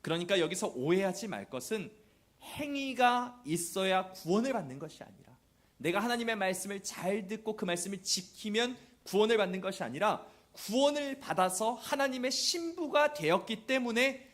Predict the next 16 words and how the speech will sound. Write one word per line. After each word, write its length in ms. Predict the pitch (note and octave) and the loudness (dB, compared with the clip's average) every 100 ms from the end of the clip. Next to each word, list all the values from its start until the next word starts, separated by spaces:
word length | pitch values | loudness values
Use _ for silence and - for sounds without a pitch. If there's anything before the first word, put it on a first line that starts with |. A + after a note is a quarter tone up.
| _ | _
하나님의 580 | - A#3+ A#3 G#3 G3+ G3 | -8 -4 -2 -2 -4 -6
말씀에 600 | C#3+ - A2+ - D#3+ D#3+ | -6 -8 -8 -8 -10 -8
순종하고 920 | - A#3 A3 G#3+ F#3 E3 G#3+ C4+ - - | -8 -8 -8 -6 -8 -6 -8 -8 -14 -20
그 140 | - D3 | -14 -10
말씀을 580 | A#2 G2 - A#2+ B2 - | -8 -10 -10 -12 -12 -10
따라 400 | B2+ D#3+ G3+ _ _ - | -8 -8 -10 _ _ -16
행동을 680 | - B3+ A#3 G#3 G3 G3+ G#3 | -10 -8 -8 -6 -6 -6 -8
한다라는 640 | G#3 F#3+ F#3 D3+ C3 A#2+ | -8 -8 -6 -8 -10 -12
것을 360 | A#2 E3 D3 - | -12 -12 -14 -12
잊지 340 | C3+ - - E3 | -14 -12 -14 -14
마시기 300 | F#2 - - | -16 -18 -20
바랍니다. 540 | F#2+ A2+ G#2 - - _ _ _ - - - | -20 -20 -20 -20 -20 _ _ _ -20 -20 -6
우리가 260 | C3+ F3+ F#3+ | 2 4 4
하나님의 400 | G#3+ A#3 A3+ A3+ | 4 2 4 2
말씀에 420 | C3 C3 - D#3+ | 0 -2 -4 -6
순종하며 760 | D#3+ G#3 G3 G3 F3 D#3 G3+ | -6 -6 -6 -6 -6 -6 -8